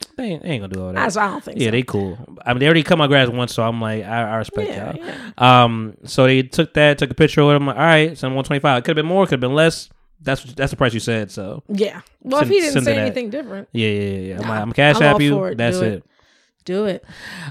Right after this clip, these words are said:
Speaker 1: Um. So guys. First the Fat Boys break up, and I know Diamond cares nothing about
Speaker 2: Wait,
Speaker 1: this.
Speaker 2: is that the Fat Boys from back in the day, or this is a new Fat Boys?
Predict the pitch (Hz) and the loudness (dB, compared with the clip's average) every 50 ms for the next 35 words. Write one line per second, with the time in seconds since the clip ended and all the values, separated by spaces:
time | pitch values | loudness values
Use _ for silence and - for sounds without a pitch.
0 | - _ 151 180 208 214 214 214 214 214 214 214 214 220 220 - - - - 208 | -2 _ 8 10 12 12 12 12 10 10 8 6 2 -2 -4 -4 -4 4 8 10
1 | 240 254 226 165 160 151 147 139 139 135 135 135 131 131 131 - - - - - | 10 10 10 10 10 10 10 10 10 10 8 8 6 6 2 -2 -8 -10 -10 -12
2 | - - - - - - - - - _ _ _ _ _ _ _ _ - - _ | -12 -12 -14 -16 -16 -18 -20 -20 -20 _ _ _ _ _ _ _ _ -20 -20 _
3 | _ _ _ _ - 139 - - - - 143 147 151 143 143 151 156 156 139 123 | _ _ _ _ -4 -2 -2 -4 0 2 2 2 2 2 2 2 2 2 2 4
4 | 143 147 147 - 151 151 151 - 117 107 104 104 104 104 101 98 - - - - | 2 2 2 2 0 -2 0 0 -2 -2 -2 -2 -4 -6 -10 -12 -10 -8 -6 -2
5 | - - - - - - - - - - - - - - - - - - - - | 0 0 2 2 2 4 4 4 4 4 2 2 2 2 4 4 4 4 4 4
6 | - - - - 120 - - - - - - - - - - - - - - - | 4 4 4 4 4 4 4 4 4 4 4 4 4 6 4 4 6 6 6 6
7 | - - - - - - - - - - - - - - - - - - - - | 6 6 6 6 6 6 6 6 6 6 6 4 4 4 4 4 4 6 6 6
8 | - - - - - - - - - - - - - - - - 156 165 175 175 | 6 4 4 4 4 4 4 4 4 4 4 4 4 4 4 4 6 6 8 8
9 | - 160 165 165 160 160 151 143 143 - 156 156 - 147 156 151 151 143 139 131 | 8 10 8 10 8 8 6 6 8 8 8 8 8 6 6 6 6 6 8 8
10 | 139 135 - 320 269 247 285 254 247 311 349 427 415 - - 359 359 359 - 349 | 10 10 10 10 10 10 8 8 8 6 6 6 4 6 8 6 6 6 4 2
11 | 349 339 - - 285 262 - - 269 269 262 240 226 226 247 269 277 247 214 220 | 2 2 0 0 0 0 2 0 0 0 0 0 0 0 0 0 -2 -2 -4 -6
12 | 202 208 190 185 190 185 185 170 - - - - - 170 - - - - | -6 -6 -6 -6 -6 -6 -6 -8 -10 -10 -14 -14 -14 -16 -18 -18 -20 -20